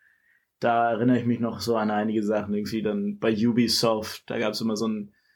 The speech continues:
äh, Vorweihnachts-Event. Das waren, glaub ich, so mit die ersten Events, wo ich war. Ja.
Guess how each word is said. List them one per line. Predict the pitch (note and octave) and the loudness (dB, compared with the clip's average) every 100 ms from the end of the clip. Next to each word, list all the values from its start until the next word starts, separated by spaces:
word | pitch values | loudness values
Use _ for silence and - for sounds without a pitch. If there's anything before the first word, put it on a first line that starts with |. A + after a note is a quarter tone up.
| _ _ _ | _ _ _
äh, | A2+ A2+ A2 A2+ | -2 0 0 -2
Vorweihnachts-Event. | G#2 - - C3 C3 B2 A2+ A2+ B2+ B2 A#2 - - - A2 A2 G#2+ G#2+ G#2+ G#2+ - - _ _ - | -6 -6 0 4 4 4 2 2 4 4 2 -4 -8 -4 0 2 2 2 -2 -4 -8 -12 _ _ -12
Das | A2+ - | -4 -2
waren, | A2 | 0
glaub | G#2 A2 | 2 2
ich, | A2 | 2
so | A2+ A2 | 2 2
mit | G#2+ A2 G#2+ | 2 2 0
die | A2+ | -2
ersten | G2 G#2+ A#2 - - A#2 A2+ A2 G2 _ _ _ - | 0 0 0 -2 -6 -4 -4 -4 -8 _ _ _ -6
Events, | A2 G#2+ A2 - | -2 2 2 0
wo | A#2 | -2
ich | A2 A2 | -4 -2
war. | G#2+ G#2+ A2 C#3 _ _ _ _ _ _ _ _ _ _ _ _ _ | -2 -2 -2 -6 _ _ _ _ _ _ _ _ _ _ _ _ _
Ja. | A#1+ A1+ G#1+ | -6 -4 -6